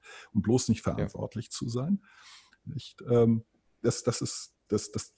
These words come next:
Speaker 1: das sehe ich genauso. Äh, und das halte ich auch für ein, mit ein zentrales Problem. Diesen logischen Denkfehler halte ich für ein Problem und eben die Fehlerkultur, die, äh, die da lautet, Fehler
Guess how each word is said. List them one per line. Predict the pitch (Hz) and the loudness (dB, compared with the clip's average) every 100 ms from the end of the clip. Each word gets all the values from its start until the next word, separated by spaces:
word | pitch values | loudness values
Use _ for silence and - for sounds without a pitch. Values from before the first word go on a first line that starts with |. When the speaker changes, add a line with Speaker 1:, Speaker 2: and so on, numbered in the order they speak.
| _ _ - - | _ _ -20 -4
Speaker 1:
das | 107 - | -2 0
sehe | 110 | 0
ich | 104 - | 0 -2
genauso. | 82 71 85 110 185 - - - _ | -4 -4 -4 -4 -6 -8 -20 -20 _
Äh, | 117 113 113 - | -2 0 -2 -2
und | 123 117 | 0 0
das | - | 0
halte | 85 90 | -2 -2
ich | - - | -6 -2
auch | 131 | -2
für | - 151 | -2 -4
ein, | 147 104 - | -2 -4 -6
mit | 117 175 - | -2 -2 0
ein | 107 | 0
zentrales | - 82 - 64 67 | 0 -4 -6 -8 -8
Problem. | - - 71 73 76 | -12 -12 -8 -8 -8
Diesen | 85 87 | -6 -2
logischen | 95 87 - - | -2 -2 -6 -2
Denkfehler | 147 - 180 160 | -2 -2 -4 -2
halte | 151 156 | -4 -4
ich | - | -6
für | 160 | -6
ein | 156 | -6
Problem | 160 143 147 | -4 0 0
und | 123 110 | 0 0
eben | 113 120 | 0 0
die | 127 | 0
Fehlerkultur, | - 113 85 - 82 - 107 | 2 2 2 -4 -6 -4 -4
die, | 107 107 - | -2 -4 0
äh, | 95 | -2
die | 101 101 | 0 0
da | 90 | 0
lautet, | 76 90 - 151 - | 0 0 0 -4 -4
Fehler | - 92 110 | -2 0 0